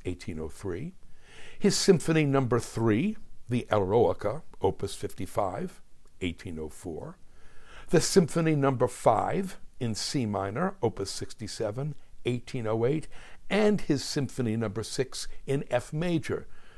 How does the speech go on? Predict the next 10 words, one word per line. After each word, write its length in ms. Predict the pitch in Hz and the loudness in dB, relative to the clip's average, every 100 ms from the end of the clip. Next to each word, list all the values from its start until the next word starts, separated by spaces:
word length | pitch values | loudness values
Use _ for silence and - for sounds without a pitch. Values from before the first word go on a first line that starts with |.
| - | -4
the 80 | - | -2
Pastoral, 880 | - 139 - - 156 147 113 80 - - - - | 0 -2 -2 0 2 4 2 -2 -10 -14 0 4
Opus 280 | 131 123 | 4 2
sixty-eight, 640 | - 131 - 131 131 - - - - - - - - | -4 -6 -4 0 2 0 -2 -4 -6 -10 -14 -14 -4
eighteen 380 | 107 - 107 92 | -2 -2 -4 -4
oh 180 | 85 85 | -2 -2
eight. 260 | 78 - - - - - - - - - - - - - - - - | -6 -12 -18 -18 -16 -16 -16 -20 -20 -20 -20 -20 -20 -20 -20 -18 -2
Wow. 500 | 107 101 - - - - - - - - - - - - - - - - - - - - - - - - - - | 2 2 -2 -8 -12 -14 -18 -20 -20 -20 -20 -20 -20 -18 -16 -16 -16 -16 -18 -16 -12 -12 -14 -14 -14 -16 -14 0
Prince 260 | 196 190 | 0 2
Lobkowitz 720 | 147 147 139 - - - - | 0 0 0 -2 -4 -4 -8